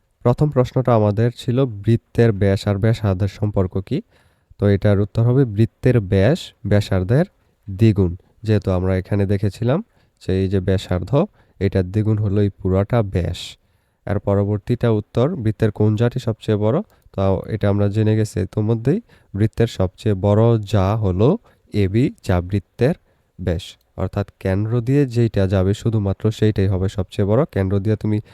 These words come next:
এই বরাবর দিতে পারো বা এই বরাবর দিতে পারো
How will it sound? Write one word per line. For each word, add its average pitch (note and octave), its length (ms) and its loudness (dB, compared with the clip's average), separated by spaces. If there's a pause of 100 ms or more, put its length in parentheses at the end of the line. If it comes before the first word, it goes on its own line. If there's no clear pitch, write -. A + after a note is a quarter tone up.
(240)
এই G#2+ 160 0
বরাবর G2 400 2
দিতে G2+ 280 0
পারো G2 380 0 (320)
বা F#2+ 160 0
এই G#2 220 -2
বরাবর G2 440 0
দিতে G2+ 240 -4
পারো G2 360 -2